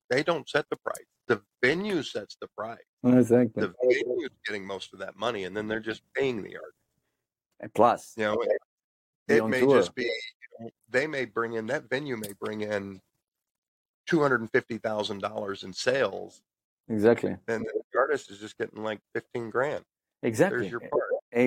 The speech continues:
Speaker 1: you know?
Speaker 2: Exactly, man. Exactly. And then e-, even, uh, the, the, um, the, be on tour, man. All the logistics, all the costs, the
Speaker 1: Yeah.
Speaker 2: expenses are huge, man. Renting the tour bus and the night liners, like, thousand, thousand, maybe one K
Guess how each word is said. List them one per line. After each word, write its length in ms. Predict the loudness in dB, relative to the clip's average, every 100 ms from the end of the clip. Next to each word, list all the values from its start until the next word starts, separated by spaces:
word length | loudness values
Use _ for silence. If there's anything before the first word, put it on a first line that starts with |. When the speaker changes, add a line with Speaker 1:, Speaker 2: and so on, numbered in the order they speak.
| 4
Speaker 1:
you 100 | 2
know? 160 | 2
Speaker 2:
Exactly, 160 | 2 0
man. 240 | 2 2
Exactly. 460 | 2 4 2 2 0
And 120 | 2
then 180 | 2 2
e-, 220 | 0 4
even, 320 | 4 4 2 2
uh, 300 | 2 4 4
the, 220 | 6 6
the, 140 | 6 4
um, 340 | 2 0 -6
the, 120 | -12 -18 -6
be 100 | 2
on 200 | 2 2
tour, 240 | 4 4 4
man. 280 | 0 -2 2
All 320 | 4 4 2
the 240 | 2 2
logistics, 720 | 4 2 2 -2 -2 -8 -10 -6 2
all 180 | 2
the 140 | 2 -2 -6
costs, 440 | -2 2 2 0
the 120 | -2
Speaker 1:
Yeah. 0 |
Speaker 2:
expenses 580 | -2 -2 2 4 4 0
are 80 | -2
huge, 680 | -6 -12 0 4 4 2 -2 -2
man. 240 | 0 0 _ _ 0
Renting 460 | 4 6 6 6
the 120 | 6
tour 280 | 2 4 4
bus 320 | 4 2 2
and 100 | 0 2
the 80 |
night 340 | 2 4 2 2
liners, 560 | 2 2 2 -2 -2 0
like, 240 | 0 2
thousand, 460 | 2 4 2 -2 -4 _ _ 0
thousand, 300 | 2 2 2
maybe 240 | 0 2 0
one 320 | 0 2 2
K 360 | 4 4 4